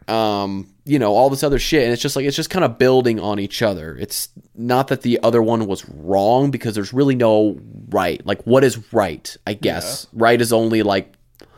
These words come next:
Speaker 1: what is provable at the moment in science. I
Speaker 2: Yeah.
Speaker 1: guess I'm, I'm talking out of my ass. I'm not a fucking scientist, but
Speaker 2: No,
Speaker 1: you
Speaker 2: it
Speaker 1: know,
Speaker 2: makes sense.
Speaker 1: you know what I mean? It's not
Speaker 2: Yeah.
Speaker 1: that, like,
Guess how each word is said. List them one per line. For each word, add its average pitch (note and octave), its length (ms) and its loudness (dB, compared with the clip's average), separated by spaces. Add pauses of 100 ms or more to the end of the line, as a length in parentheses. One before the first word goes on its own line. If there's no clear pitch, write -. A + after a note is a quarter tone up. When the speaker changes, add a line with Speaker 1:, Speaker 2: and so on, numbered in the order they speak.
(460)
Speaker 1:
what A#2 200 2
is - 80 -2
provable A2+ 580 0
at G#2 80 -2
the G2 80 -4
moment A#2+ 580 0
in F3 140 -4
science. G3+ 480 -4
I F3 40 -2
Speaker 2:
Yeah. A#2 200 -2
Speaker 1:
guess B2+ 340 2
I'm, A2+ 200 -4 (340)
I'm A#2 160 -4
talking B2+ 300 -4
out A#2 80 0
of G#2+ 60 -2
my G2 100 -2
ass. G#2+ 220 -2
I'm G#2 80 -4
not - 80 -2
a - 40 -10
fucking G2+ 240 -6
scientist, A2 440 -4
but - 80 2
Speaker 2:
No, C#4 60 4
Speaker 1:
you D#3 40 6
Speaker 2:
it E3 40 6
Speaker 1:
know, F3+ 60 8
Speaker 2:
makes - 140 0
sense. D3+ 320 -6
Speaker 1:
you F3 80 6
know F3 60 6
what D3+ 80 4
I - 20 2
mean? D3+ 160 2
It's - 120 -6
not E3+ 100 2
Speaker 2:
Yeah. D#3 60 0
Speaker 1:
that, D#3 100 2
like, C3 320 0